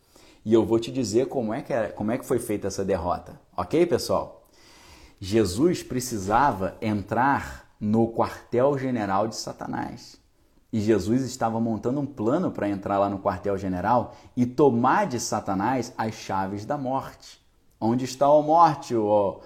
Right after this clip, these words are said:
a tua vitória? Onde está, ó morte, o teu aguilhão?" Ok? Então o profeta Ageu que tá falando aí, Satanás se infiltrava. Então, direto.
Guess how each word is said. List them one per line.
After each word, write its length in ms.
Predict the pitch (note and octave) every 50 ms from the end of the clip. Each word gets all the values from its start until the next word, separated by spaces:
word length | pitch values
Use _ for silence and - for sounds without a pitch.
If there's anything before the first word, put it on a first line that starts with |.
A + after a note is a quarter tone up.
| - - -
a 100 | - G#2
tua 200 | G2+ - A#2 A2+
vitória? 600 | G#2 A2 F#2+ - A2+ A#2 B2+ C3 A#2+ G#2+ F#2+ - - - - - -
Onde 260 | A#2 B2 B2+ B2 B2
está, 220 | A#2+ - - C3
ó 100 | B2+ B2
morte, 400 | A#2 A#2+ B2+ C#3 C#3 C3 - -
o 40 | A#2
teu 220 | A#2+ - A2 G#2+
aguilhão?" 680 | A2 G#2 G2 A2 G#2 G2 G2+ G2+ G2 F#2 F2 D#2+ D#2+ - - _ _ _ _ _
Ok? 560 | - - - - B2 D3 F3 F#3 F3+ - - - - _ _ _ _ _ _ -
Então 240 | G#2 F#2 G2 B2
o 20 | B2
profeta 380 | B2 C#3 A#2+ - C3+ B2 C#3
Ageu 180 | B2 A2 B2+ C3+
que 60 | C3+
tá 100 | - C#3+
falando 260 | - D3+ C#3+ C#3+ C#3
aí, 60 | C#3 C#3
Satanás 420 | - B2+ A#2+ - B2+ B2+ C#3 C#3
se 120 | - D#3
infiltrava. 720 | D3+ D3 - F#3 F#3 F#3 - C3 C3+ D3+ D#3 C#3 G2 F#2 F2+
Então, 400 | F#2+ A2 - - C#3+ A2+ F#2+ F#2 G2
direto. 640 | G2 A2+ D#3+ F#3 F3+ F3 G3+ G#3+ F3+ - G#2 F2+